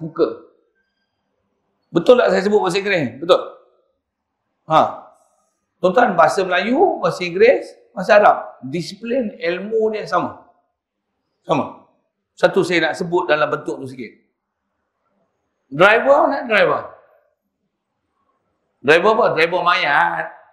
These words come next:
Ah, pasal apa panggil driver? Pasal dia duk drive. Lagipun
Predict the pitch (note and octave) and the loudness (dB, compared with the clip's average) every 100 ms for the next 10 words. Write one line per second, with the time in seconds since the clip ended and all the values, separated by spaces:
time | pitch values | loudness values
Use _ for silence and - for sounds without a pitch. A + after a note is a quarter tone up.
0 | _ _ _ _ _ _ _ _ _ C#3 | _ _ _ _ _ _ _ _ _ 2
1 | D3 A#2 - - - _ _ _ - G#3 | 4 2 -2 -12 -20 _ _ _ 4 6
2 | A#3+ B3+ - G3+ G3+ F3+ D#3+ E3+ E3+ A#3+ | 6 4 2 0 0 0 0 0 2 2
3 | C#4 - - _ _ _ - D3 E3 F3 | 0 -6 -20 _ _ _ 2 2 2 2
4 | F3 F3 E3 - - C3 D#3+ F3 F3 F3+ | 2 -2 -8 -16 -12 0 2 2 0 -4
5 | F3+ F3 D3 C3+ - - - - _ _ | 2 4 6 4 -2 -10 -12 -18 _ _
6 | _ _ _ _ _ - C3+ D#3+ E3 D#3 | _ _ _ _ _ 2 2 4 -2 -4
7 | F#3 G3+ F#3 | -2 -2 -2